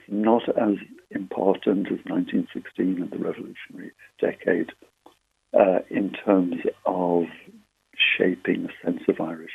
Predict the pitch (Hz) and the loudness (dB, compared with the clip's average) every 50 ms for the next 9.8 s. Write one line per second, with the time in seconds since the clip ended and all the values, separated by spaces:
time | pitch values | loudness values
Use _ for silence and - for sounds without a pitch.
0 | - - 87 - - - 98 - - - - - - - 104 101 - - _ _ | -18 -18 -20 -20 -20 -20 -20 -18 -12 -10 -10 -8 -6 -4 -6 -6 -6 -8 _ _
1 | _ _ - _ _ - - - - 175 - 107 104 113 110 110 95 90 95 - | _ _ -20 _ _ -20 -14 -8 -6 0 2 4 6 6 6 6 4 4 4 4
2 | 107 98 98 95 90 92 87 - - 95 90 90 - - - 190 196 202 208 214 | 6 6 6 6 4 4 0 -2 -4 -2 -2 -2 -4 -6 -8 -12 -18 -20 -20 -20
3 | - _ _ _ _ - - - - - - - - - 104 95 - - - 95 | -20 _ _ _ _ -14 -12 -12 -12 -12 -10 -6 -2 0 0 0 0 0 0 2
4 | 90 90 - - - - 87 85 85 87 90 92 92 - - - - - - - | 2 2 0 0 0 2 2 2 -2 -4 -4 -4 -4 -4 -6 -10 -16 -18 -20 -20
5 | _ _ - - - - - - - - 98 - - - _ - - - - - | _ _ -14 -8 -6 -6 -6 -2 -2 -2 -2 -2 -6 -18 _ -20 -20 -20 -20 -20
6 | _ _ _ _ - 131 127 127 123 120 101 - - - 123 113 110 - - - | _ _ _ _ 0 2 4 6 4 4 2 2 4 6 6 6 6 2 -4 -8
7 | - 107 98 95 95 113 117 113 101 - 101 90 90 85 87 90 - - - - | -16 -18 -10 0 4 4 4 4 4 2 2 2 2 0 -2 -4 -6 -10 -10 -6
8 | 98 101 101 101 - - - - - - 170 - - - - - - - 101 110 | -4 0 0 0 -2 -4 -10 -10 -2 0 0 4 6 4 4 4 2 0 2 2
9 | 120 123 120 107 - - - - - - - - - - - | 4 4 4 4 2 0 -6 -12 -14 -12 -10 -10 -10 -10 -6